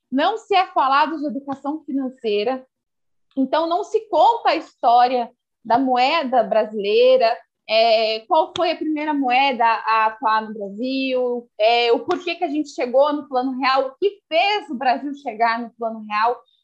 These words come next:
não se ensina o que é inflação. Então, a, a molecada sai da escola, assim, completamente burro,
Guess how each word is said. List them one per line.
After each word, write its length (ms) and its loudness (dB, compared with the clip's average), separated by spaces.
não 200 0
se 180 -10
ensina 560 -4
o 140 -6
que 100 -10
é 160 2
inflação. 920 -4
Então, 500 0
a, 680 2
a 40 2
molecada 500 0
sai 160 -2
da 80 -2
escola, 420 0
assim, 240 -6
completamente 800 -4
burro, 680 2